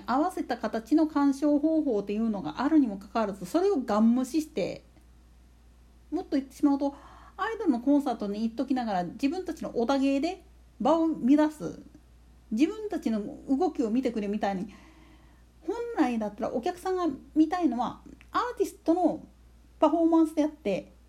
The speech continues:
客のパフォーマンスじゃないんだ、お前らじゃないんだっていうことを叱ってくれる人がいないっていうこと自体がちょっとどうかなっ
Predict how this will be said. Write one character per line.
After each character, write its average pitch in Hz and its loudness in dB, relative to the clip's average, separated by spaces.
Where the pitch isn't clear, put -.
客 381 -2
の 466 -6
パ - -12
フ 415 -6
ォ 440 -6
ー 440 -6
マ 440 -4
ン - -6
ス - -14
じ 302 2
ゃ 180 0
な 214 2
い 320 8
ん 277 2
だ、 202 -2
お 277 4
前 453 -2
ら 240 2
じ - -4
ゃ 180 -2
な 226 2
い - 6
ん 220 2
だ 202 0
っ - -6
て - -12
い 220 -4
う - -8
こ 311 -4
と 240 -2
を 208 0
叱 - -10
っ 415 -4
て 392 -2
く 403 2
れ 392 6
る 370 -2
人 - -12
が 180 -2
い 190 -4
な 226 0
い 277 4
っ 269 0
て 269 0
い 269 4
う 285 2
こ - -10
と 294 -2
自 269 -6
体 285 0
が 269 -4
ち - -10
ょ - -4
っ - -8
と - -4
ど 233 0
う 262 -2
か 226 -4
な 277 -2
っ - -2